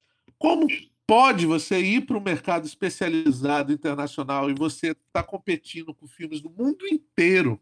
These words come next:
Você ganha o prêmio de melhor roteiro e a crítica brasileira fala que o seu filme tem ausência de roteiro. Não é que o roteiro é ruim ou tal. Então, se essa pessoa, ela, ou ela não entendeu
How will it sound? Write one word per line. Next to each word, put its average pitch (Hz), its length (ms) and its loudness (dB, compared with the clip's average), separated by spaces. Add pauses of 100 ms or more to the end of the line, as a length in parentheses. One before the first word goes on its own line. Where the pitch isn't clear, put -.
(1000)
Você 180 280 -2
ganha 220 240 0
o 214 40 -8
prêmio 196 300 2
de 180 80 -8
melhor 180 240 0
roteiro 170 640 2 (640)
e 220 100 -2
a 226 60 0
crítica 262 520 2
brasileira 208 580 2
fala 214 280 0
que 214 80 -12
o - 20 -8
seu 208 140 -2
filme 214 240 -8
tem 220 240 -4
ausência 233 840 2
de 156 80 0
roteiro. 151 320 0
Não 247 40 4
é 302 40 4
que 320 100 -4
o 349 80 2
roteiro 220 300 0
é 196 40 2
ruim 165 540 -6 (360)
ou 160 100 -4
tal. 139 200 -2 (400)
Então, - 140 -4
se - 160 0
essa 269 260 2
pessoa, 349 400 2
ela, 427 240 0
ou 240 140 4
ela 285 180 4
não 277 240 -2
entendeu 185 1040 -4